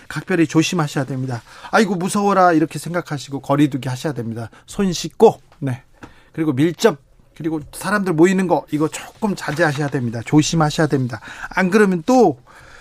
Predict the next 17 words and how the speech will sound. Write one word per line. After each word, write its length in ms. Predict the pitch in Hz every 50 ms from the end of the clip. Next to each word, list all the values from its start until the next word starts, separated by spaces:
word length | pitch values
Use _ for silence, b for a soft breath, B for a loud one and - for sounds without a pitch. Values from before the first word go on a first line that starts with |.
| B B B B
하, 480 | B B B B B B B B - 160
어두운, 460 | 165 165 170 208 185 170 160 143 120 -
어두운 340 | - 151 151 165 196 175 165
터널로 460 | 151 - - - 202 202 180 160 156
우리가 300 | 147 135 135 147 139 147
들어가야 460 | - - - 156 156 135 143 139 139 127
될지도 640 | 139 139 131 123 - - 147 - 180 180 160 B B B B B _ -
모릅니다. 680 | - 139 151 156 180 196 196 170 135 123 131 151 160 B B B B B B B B B B B B B B B B _ -
음, 600 | 196 202 202 202 196 196 190 190 185 185 180 170 -
초중고등학교의 1400 | - - - - - 320 294 294 285 277 262 220 247 240 226 196 - - 240 240 240 240 240 240 240 233 -
교육 460 | - - 170 185 220 233 262 277 - _ _ _ _ _
교부금이라는 1080 | - - 175 190 202 208 262 269 - 277 262 262 254 247 233 214 196 196 196 185 180 170
게 120 | 156 160
있습니다. 960 | 147 127 - - - 180 190 196 185 160 143 135 135 139 147 165 190 202 190 B B B B B B B
근데 480 | - 208 214 196 196 175 165 165 170 160
초중-, 500 | - - - - - 302 302 320 302 285
초등-, 580 | - - 269 240 311 294 277 247 240 226 202